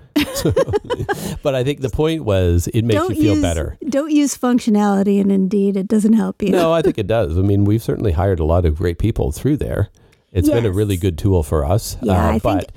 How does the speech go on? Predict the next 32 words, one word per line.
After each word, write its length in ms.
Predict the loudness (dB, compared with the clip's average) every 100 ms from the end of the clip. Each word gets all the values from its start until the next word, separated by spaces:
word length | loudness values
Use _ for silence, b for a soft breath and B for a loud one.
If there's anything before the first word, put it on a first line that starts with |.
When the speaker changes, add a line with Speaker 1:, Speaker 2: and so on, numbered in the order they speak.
| -4
Speaker 2:
I 80 | -2
think 180 | 0 0
Speaker 1:
it 40 |
Speaker 2:
I'm 60 | 0
Speaker 1:
does 100 | 2
Speaker 2:
on 40 |
the 40 | 0
Speaker 1:
make 80 | 0
Speaker 2:
bleeding 320 | 0 0 0
edge. 320 | 0 -2 -4 -2
Speaker 1:
And 100 | -2
it 100 | 0
does 200 | 0 0
make 300 | 0 0 0
me 160 | 0
feel 400 | 0 0 2 2 0
better 480 | 0 0 0 -2 -4
about 300 | -2 -2 -2
the 80 | -4
quality 500 | 0 0 2 0 0
of 180 | 0 0
our 60 |
Speaker 2:
Right. 140 | -2 0
Speaker 1:
product 380 | 0 0 -2 -2
every 260 | -2 0
time 240 | 0 2 2
I 100 | 0
see 260 | 0 -2
that, 400 | 0 0 0 -2
or 180 | 0 0
I 80 | 0
see 460 | -2 0 2 2